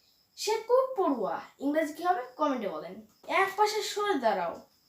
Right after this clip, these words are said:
move aside। আমার অনেক সময় জিজ্ঞেস করি না, "আজকে কি বার?" কিন্তু এর ইংরেজি কি আমরা জানি? কেউ কেউ জানি, আমরা কেউ কেউ জানি না। তো এর ইংরেজি হচ্ছে,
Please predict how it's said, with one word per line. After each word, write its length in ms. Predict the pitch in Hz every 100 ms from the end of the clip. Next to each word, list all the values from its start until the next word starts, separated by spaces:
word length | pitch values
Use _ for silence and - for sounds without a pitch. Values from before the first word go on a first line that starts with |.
| _ _
move 260 | 262 320 330
aside। 1400 | - - 247 - - 302 359 370 339 226 269 285 - -
আমার 240 | - 427 440
অনেক 160 | 427
সময় 260 | - 453 392
জিজ্ঞেস 240 | 370 415
করি 220 | 427 427
না, 300 | 466 381 -
"আজকে 240 | 311 320 392
কি 240 | - 392
বার?" 280 | 302 285 320 - - _ _
কিন্তু 220 | 349 370
এর 100 | 392
ইংরেজি 320 | 392 392 392
কি 80 | 392
আমরা 200 | 415 415
জানি? 420 | 427 453 294 - - _ _ _
কেউ 200 | 359 415
কেউ 180 | 427 453
জানি, 180 | 415 415
আমরা 160 | 415
কেউ 220 | 381 370
কেউ 120 | 359 359
জানি 300 | 285 226 185
না। 160 | 151 - _ - -
তো 100 | 320 330 320
এর 200 | 381 427
ইংরেজি 340 | 427 427 381
হচ্ছে, 440 | 370 320 - 311